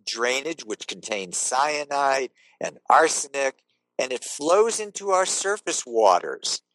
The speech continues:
And you can see here the urban runoff coming through this pipe. I mean, that's coming from industries and it's coming from sewage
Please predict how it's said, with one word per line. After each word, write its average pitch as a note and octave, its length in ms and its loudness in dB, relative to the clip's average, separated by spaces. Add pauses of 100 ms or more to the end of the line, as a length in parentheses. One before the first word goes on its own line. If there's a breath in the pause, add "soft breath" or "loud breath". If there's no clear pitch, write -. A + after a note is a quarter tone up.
(480)
And D3 320 0
you D3+ 140 -4
can D#3 240 -10
see F3 460 -6
here D#3+ 520 0 (280)
the D#3+ 240 -6
urban F#3 340 4
runoff A2+ 600 4
coming D#3 280 -6
through D#3+ 300 -8
this D#3 260 -2 (180)
pipe. F3 400 2 (440)
I C3+ 40 -2
mean, C#3 140 -2
that's D3+ 220 0
coming D#3+ 440 -6
from D3 200 -2 (120)
industries F3 760 -6
and D#3+ 100 -18
it's - 140 -12
coming C#3 300 0
from G#2+ 200 -10
sewage G3 760 0